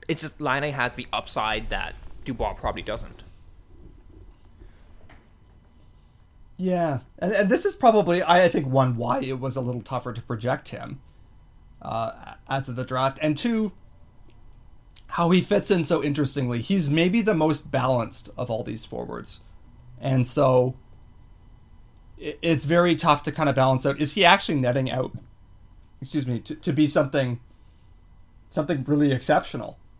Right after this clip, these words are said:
Speaker 2: Like, he's already kind of a super jack of all trades. And so as his game develops further,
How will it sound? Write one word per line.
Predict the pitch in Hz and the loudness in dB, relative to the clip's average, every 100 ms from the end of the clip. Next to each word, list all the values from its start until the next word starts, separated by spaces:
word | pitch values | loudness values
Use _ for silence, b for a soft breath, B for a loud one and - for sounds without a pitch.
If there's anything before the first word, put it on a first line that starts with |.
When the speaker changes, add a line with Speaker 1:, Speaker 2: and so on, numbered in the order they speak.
| - | -8
Speaker 2:
Like, | 160 - | -6 0
he's | 196 | 0
already | - 190 220 226 208 | 6 6 8 6 0
kind | 185 - 190 170 | -4 -2 0 2
of | 151 | 0
a | 143 | -2
super | - 190 156 139 | -2 -4 0 0
jack | 135 123 123 | 0 0 -2
of | 113 | -2
all | 113 | -4
trades. | 110 131 117 - - - b b b b - - - - - | -4 -4 -4 -4 -16 -20 b b b b -20 -20 -20 -20 -4
And | 151 147 143 | 0 2 2
so | - 165 151 147 - | 2 4 4 4 0
as | 151 170 | 0 2
his | 165 139 | 0 0
game | 156 139 127 | 2 2 2
develops | 113 123 113 - | 2 2 0 -6
further, | - 160 151 113 131 | -4 -2 0 -2 -4